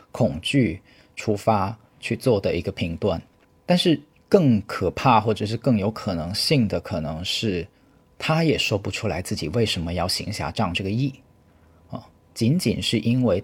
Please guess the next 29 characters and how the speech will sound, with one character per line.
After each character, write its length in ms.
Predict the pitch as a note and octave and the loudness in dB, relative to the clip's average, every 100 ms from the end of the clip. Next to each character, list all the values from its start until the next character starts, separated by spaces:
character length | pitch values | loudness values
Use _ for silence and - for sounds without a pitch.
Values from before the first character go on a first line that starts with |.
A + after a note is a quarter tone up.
| - | 4
对 240 | C3+ G2+ | 4 4
方 440 | - G#2+ G2+ G2+ A#2 - _ _ - | 2 2 2 0 -6 -16 _ _ -2
跟 380 | A#2+ G#2+ G#2+ G#2+ | 2 2 0 -2
传 280 | - F2 G2+ | -4 -4 -4
统 240 | A2+ D#2 E2+ | -4 -6 -2
不 180 | A#2+ F#2 | -2 -2
一 140 | E2 | -2
样， 180 | F2 E2 - | -4 -4 0
跟 120 | A#2+ A#2 | 0 0
他 160 | A#2+ | -2
所 200 | A2+ G#2 | -2 -2
想 300 | G#2+ - E2 | -2 -4 -6
象 320 | - C3 G2 | 0 2 2
的 240 | F#2+ F#2 - | -2 -8 -10
所 260 | - - G2 | -8 2 4
谓 140 | A#2+ | 4
叫 180 | A2+ A#2+ | 4 2
大 260 | G#2+ B2+ G#2 | 4 0 0
多 280 | - A2 A#2 | -2 -2 -2
数 280 | - A#2 | 0 0
人 280 | G2 E2+ G2+ | 0 -2 -2
应 180 | A#2 B2 | -2 -2
该 220 | B2 A2+ | 0 0
走 200 | A2 - | 0 -4
的 120 | - | -2
路 280 | E2+ C#3+ B2 - | 0 2 0 0
不 180 | C3 | -2
一 120 | E2+ G2 | -2 -2
样， 220 | B2 | -4